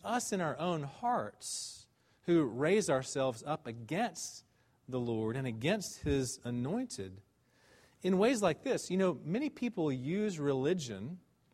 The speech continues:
in order to avoid God. We all do this. I mean, you do this. I do this. We, we use religion to avoid God. We do things like we think in our heart, "If I just behave well enough,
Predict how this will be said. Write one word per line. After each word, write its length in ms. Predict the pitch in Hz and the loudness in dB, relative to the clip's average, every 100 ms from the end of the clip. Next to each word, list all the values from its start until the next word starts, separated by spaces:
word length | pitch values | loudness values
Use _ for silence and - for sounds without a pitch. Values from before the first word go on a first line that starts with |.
| _ _ - _ | _ _ -20 _
in 220 | 170 165 - | 0 0 0
order 380 | 147 208 240 151 | 2 4 4 0
to 480 | - - 117 117 117 | 0 -4 -2 -2 -2
avoid 600 | 131 117 135 185 160 117 | -6 -6 -2 0 0 -2
God. 440 | 110 139 104 92 92 - _ _ _ _ _ _ _ _ _ _ _ _ | -2 -2 -2 -6 -12 -18 _ _ _ _ _ _ _ _ _ _ _ _
We 160 | 160 175 | 6 8
all 260 | 175 226 151 | 10 10 8
do 220 | 156 151 | 6 4
this. 340 | 92 - - | 0 -12 -8
I 40 | 131 | -4
mean, 220 | 127 110 | -4 -4
you 200 | 131 208 | 0 0
do 260 | 139 143 143 | 4 4 4
this. 380 | 90 107 - - _ - | 0 -8 -8 -12 _ -6
I 180 | 160 | -4
do 180 | 170 120 | -2 -4
this. 320 | 90 107 135 | -6 -10 -10
We, 360 | - 135 185 139 - | -8 -2 -2 -4 -6
we 140 | 139 | -4
use 320 | 131 156 220 165 | -2 -2 0 0
religion 400 | 147 185 156 131 | 0 0 0 -4
to 140 | 139 | -2
avoid 380 | 127 127 143 131 | -2 0 0 2
God. 260 | 156 120 104 | 4 4 2
We 140 | 147 | -2
do 200 | 135 190 | 0 -2
things 380 | 208 135 123 117 | 0 -2 -2 0
like 240 | 120 120 | 0 0
we 80 | 139 | -2
think 240 | - 180 175 | -4 -4 -2
in 80 | |
our 140 | 127 135 | 0 0
heart, 440 | 160 139 113 - - _ _ - - _ _ | 2 2 0 -6 -20 _ _ -20 -20 _ _
"If 160 | 147 175 | 2 4
I 120 | 170 | 4
just 500 | 131 170 214 - 143 | 2 2 2 2 -2
behave 580 | 151 127 143 156 160 131 | -2 -2 0 2 2 2
well 280 | 127 143 | 2 2
enough, 560 | 147 98 98 139 - - | 2 -2 -4 -6 -14 -20